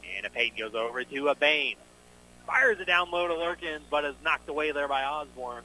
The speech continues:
so stay right here with Altamont, though. Sub coming in, uh, for Neoga. That's Mallory Henderson back in. And Richards will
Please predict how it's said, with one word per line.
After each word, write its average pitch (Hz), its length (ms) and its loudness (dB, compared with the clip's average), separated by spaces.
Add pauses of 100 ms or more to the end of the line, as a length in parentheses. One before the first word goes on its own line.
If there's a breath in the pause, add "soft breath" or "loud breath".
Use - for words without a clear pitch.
so 104 260 -8
stay 135 120 0
right 123 200 4
here 120 160 0
with 113 80 -6
Altamont, 117 480 -6
though. 101 60 -14 (1700)
Sub 104 200 -2
coming 104 220 -4
in, 104 180 -2
uh, 107 260 -2
for 110 260 -2
Neoga. 117 460 -4
That's 131 220 -6
Mallory 107 380 -2
Henderson 117 520 -6 (140)
back 101 200 -2 (120)
in. - 1200 -16
And 98 240 2
Richards 127 420 4
will 101 440 0